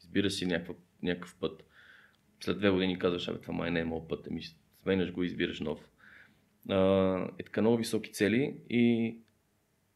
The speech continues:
това е. Просто защото и, и много работа, нали, в тая посока. А,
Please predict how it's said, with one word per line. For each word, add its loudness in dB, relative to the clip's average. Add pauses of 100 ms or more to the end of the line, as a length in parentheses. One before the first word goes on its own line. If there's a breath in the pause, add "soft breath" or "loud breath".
(800)
това 0
е. -2 (840)
Просто 0
защото -2 (840)
и, 0
и 2
много 6
работа, 4
нали, 2
в -2 (160)
тая 4
посока. -6 (220)
А, -4